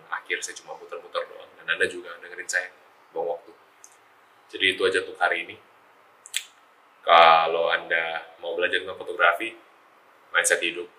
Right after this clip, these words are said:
mindset fotografi juga, sharing tentang bisnis, Anda bisa subscribe ke saya. Tiap, tiap minggu saya membahas tentang konten-konten seputar fotografi bisnis hidup. Dan kalau Anda mau cari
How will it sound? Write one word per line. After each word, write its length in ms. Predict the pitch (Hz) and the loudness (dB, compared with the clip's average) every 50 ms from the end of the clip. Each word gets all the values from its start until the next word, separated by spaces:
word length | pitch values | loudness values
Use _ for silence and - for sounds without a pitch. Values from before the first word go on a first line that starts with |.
| _ _ _ _ _ - | _ _ _ _ _ -18
mindset 240 | - - - - - - | -12 -10 -10 -10 -10 -10
fotografi 400 | - 82 80 80 80 - - - | -12 -10 -8 -6 -6 -8 -8 -12
juga, 320 | - 80 80 82 80 - - - | -18 -16 -16 -14 -14 -14 -10 -4
sharing 320 | - - 82 80 80 80 - - | -4 -2 0 0 -2 -2 -4 -16
tentang 180 | - 82 - - - | -20 -20 -20 -16 -12
bisnis, 480 | - - - - - - - - - - _ _ _ _ _ _ _ _ _ _ _ - | -10 -10 -8 -6 -6 -6 -6 -8 -14 -20 _ _ _ _ _ _ _ _ _ _ _ 0
Anda 240 | - 85 85 82 85 | 2 4 4 4 4
bisa 400 | 85 - - 82 78 80 76 - | 4 0 0 0 0 0 0 -2
subscribe 400 | - - - - - 87 85 - | -4 -4 -2 2 4 4 4 2
ke 80 | - - | -2 -8
saya. 320 | 82 82 82 82 - - - _ _ _ _ _ _ _ _ _ _ - - - _ - - - - - - - _ _ _ _ - | -8 -8 -12 -14 -16 -18 -20 _ _ _ _ _ _ _ _ _ _ -20 -20 -6 _ 0 0 0 -2 -14 -20 -20 _ _ _ _ 0
Tiap, 160 | 85 85 - 82 80 80 82 - - 92 | 2 6 8 10 10 10 10 8 4 2
tiap 240 | 90 - - - 95 | 2 2 0 -6 -6
minggu 320 | 92 90 85 87 87 87 - - | -6 -6 -6 -10 -10 -12 -10 -8
saya 160 | - 92 85 | -8 -8 -6
membahas 400 | 80 80 80 80 85 - - - | -6 -4 -2 -2 -2 -2 -4 -8
tentang 320 | - - 82 80 80 80 | -8 -8 -8 -6 -6 -8
konten-konten 560 | 80 82 80 80 80 78 80 82 80 80 80 | -10 -12 -12 -12 -14 -16 -14 -10 -8 -8 -6
seputar 560 | - - - 82 - - 82 80 80 82 - - | -6 -8 -8 -10 -4 0 0 0 0 0 -6 -10
fotografi 480 | - - - 85 82 80 - 87 82 | -12 -6 0 0 0 0 0 -4 -10
bisnis 240 | - - - - - - 87 | -8 -8 -8 -6 -8 -10 -10
hidup. 160 | - 101 92 - _ _ - - - - _ _ _ - _ _ _ _ _ _ _ _ _ | -10 -16 -18 -20 _ _ -20 -20 -20 -20 _ _ _ -20 _ _ _ _ _ _ _ _ _
Dan 400 | - 90 92 90 90 90 90 - | 8 12 12 12 12 12 10 6
kalau 240 | - 90 90 90 90 | 2 4 6 6 6
Anda 80 | 90 90 | 4 0
mau 160 | 90 90 87 | -2 -2 2
cari 320 | 87 87 85 85 85 82 | 4 4 4 4 2 0